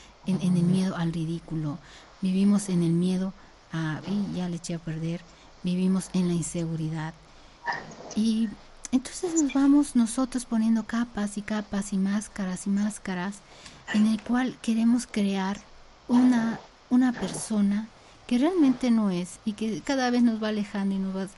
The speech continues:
nos va alejando de, de, de este ser que somos. Si nosotros también tomamos conciencia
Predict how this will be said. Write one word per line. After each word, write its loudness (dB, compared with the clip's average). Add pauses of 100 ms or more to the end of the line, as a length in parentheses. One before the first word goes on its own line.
nos 0
va -2
alejando -4
de, -6 (180)
de, -4
de -6
este -2
ser -8
que -8
somos. -6 (800)
Si 2
nosotros 0
también 2
tomamos -2
conciencia -2